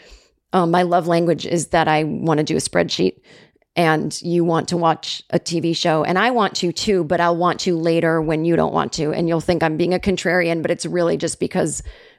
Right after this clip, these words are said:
my impulses are everywhere, you know? But if the person has a love language and they wanna talk to me about it, that's great. So in,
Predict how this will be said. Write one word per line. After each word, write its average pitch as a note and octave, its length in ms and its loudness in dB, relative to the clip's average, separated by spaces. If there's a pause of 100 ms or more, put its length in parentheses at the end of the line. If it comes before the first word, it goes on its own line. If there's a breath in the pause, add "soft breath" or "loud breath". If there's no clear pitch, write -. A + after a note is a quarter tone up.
(160 loud breath)
my E3+ 280 4
impulses E3+ 680 0
are D#3 80 2
everywhere, C3+ 400 -2
you G#3+ 140 0
know? F#3+ 160 2 (200 loud breath)
But B3+ 220 0
if A3+ 160 0
the - 100 0
person A3 600 0
has F#3 200 0
a F3+ 60 0
love E3+ 260 0
language E3 460 -4
and F#3 200 -2
they G#3+ 200 4
wanna G3 260 0 (140)
talk - 360 -2
to F#3 120 -4
me F3+ 680 -2 (1080)
about F3 400 2
it, D#3+ 220 -2 (480)
that's G#3+ 300 0
great. G#3 220 0
So B3 160 0
in, C4+ 220 0